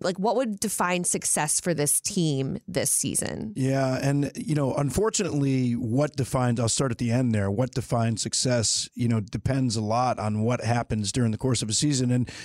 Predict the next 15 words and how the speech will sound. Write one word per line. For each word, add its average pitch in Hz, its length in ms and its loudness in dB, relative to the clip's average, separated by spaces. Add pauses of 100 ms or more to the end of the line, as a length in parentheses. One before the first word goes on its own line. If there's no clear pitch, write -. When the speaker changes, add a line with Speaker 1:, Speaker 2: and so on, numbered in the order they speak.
(180)
Speaker 2:
you 151 80 -2
know, 135 140 2
as, 151 260 0
at, 135 240 0 (500)
when 160 180 -2
you're 156 100 2
following 208 440 0
your 143 160 2
team 135 300 0
closely, 127 640 0 (440)
it's 123 240 0
easy 151 340 2
for 135 180 -2
you 127 360 2
to 113 480 0